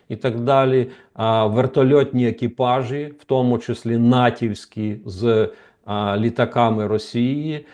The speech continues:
А ситуація настільки загострюється,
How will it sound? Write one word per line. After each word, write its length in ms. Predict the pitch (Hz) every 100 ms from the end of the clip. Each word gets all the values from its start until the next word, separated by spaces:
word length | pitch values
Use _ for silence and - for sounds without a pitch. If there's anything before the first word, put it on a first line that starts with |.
| - - _
А 120 | -
ситуація 1000 | 104 117 - 139 160 139 147 131 120 117 -
настільки 800 | 117 117 - 151 143 156 160 160 147 _ _
загострюється, 1400 | 107 101 131 110 123 117 - 127 131 139 139 147 139